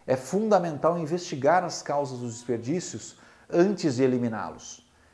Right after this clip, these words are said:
O método de quatro etapas, conhecido por P D C A, é a forma certa para atacar os desperdícios e verificar se resolveram os problemas de verdade. Nosso objetivo é reduzir os desperdícios para aumentar a percepção de valor dos clientes.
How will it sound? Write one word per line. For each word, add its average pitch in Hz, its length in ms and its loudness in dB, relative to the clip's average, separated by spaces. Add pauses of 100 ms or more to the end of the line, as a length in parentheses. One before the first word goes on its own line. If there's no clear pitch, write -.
(240)
O 120 120 0
método 160 340 4
de 131 80 -2
quatro 131 300 0
etapas, 113 760 -2 (260)
conhecido 135 480 0
por 127 160 -2
P 127 120 -2
D 120 120 2
C 113 240 0
A, 135 360 2
é 170 160 2
a 190 60 4
forma 160 420 -2
certa 156 520 2
para 131 180 -2
atacar 131 320 0
os 120 80 -2
desperdícios 120 800 -4 (340)
e 131 60 -2
verificar 143 600 4
se 139 120 -4
resolveram 135 580 0
os 127 100 -8
problemas 120 440 -2
de 117 80 -6
verdade. 110 600 -6 (360)
Nosso 156 260 0
objetivo 120 600 0 (180)
é - 80 -4
reduzir 160 560 0
os 151 120 0
desperdícios 139 580 -2
para 139 160 2
aumentar 131 420 -2
a - 60 -6
percepção 135 680 -6
de 131 80 -8
valor 127 380 0
dos 123 180 -8
clientes. 87 580 -12